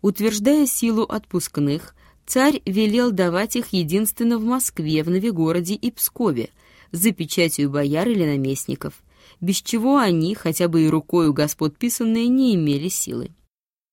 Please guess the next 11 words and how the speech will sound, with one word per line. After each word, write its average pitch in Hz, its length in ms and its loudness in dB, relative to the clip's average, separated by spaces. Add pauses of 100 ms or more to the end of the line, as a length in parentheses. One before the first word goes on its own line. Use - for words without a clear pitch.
(400)
В 185 140 4
законе 196 560 4
о 165 40 2
свободном 190 580 2
переходе 180 540 2
крестьян 165 680 0
из 190 240 -2
села 190 320 2
в - 80 -10
село 156 340 0
сказано, 156 680 0